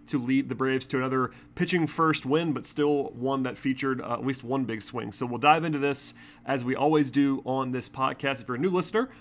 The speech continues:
welcome aboard. We'll kinda go through this, uh, game, all the nuts and bolts, as well as some big picture takeaways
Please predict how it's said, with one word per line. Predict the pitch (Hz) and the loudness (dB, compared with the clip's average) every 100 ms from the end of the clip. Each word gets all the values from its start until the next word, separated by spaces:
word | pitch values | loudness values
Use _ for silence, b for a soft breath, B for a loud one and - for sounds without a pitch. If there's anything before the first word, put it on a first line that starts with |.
| B | B
welcome | - 147 151 | 2 2 4
aboard. | 123 135 208 247 B - | 2 6 6 4 B -10
We'll | 131 | -6
kinda | 135 131 | -2 0
go | 135 | 2
through | 147 - 147 143 | 2 2 0 2
this, | 139 131 - | 0 -2 -2
uh, | 127 123 | -2 0
game, | 127 139 139 | 0 0 0
all | 139 151 | 2 2
the | 139 | 2
nuts | 135 135 | -2 -2
and | 131 | -4
bolts, | 127 131 127 | -4 -4 -6
as | 110 | -6
well | 127 | -6
as | 123 | -6
some | 117 | -4
big | 135 127 | -4 -6
picture | 135 | -8
takeaways | 123 127 120 123 120 113 | -6 -4 -2 -2 -2 -4